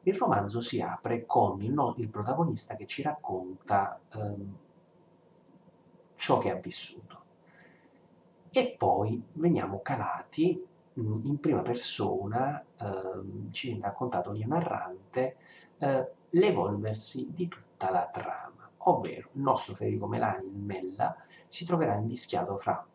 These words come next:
sogno e sogno del sogno e realtà. Si troverà ad essere tutore di una bambina e, ehm,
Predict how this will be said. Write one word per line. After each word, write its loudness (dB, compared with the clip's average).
sogno 4
e -10
sogno 2
del -6
sogno -2
e 2
realtà. -4
Si 2
troverà 10
ad 6
essere 8
tutore 8
di -2
una 2
bambina -2
e, 6
ehm, -4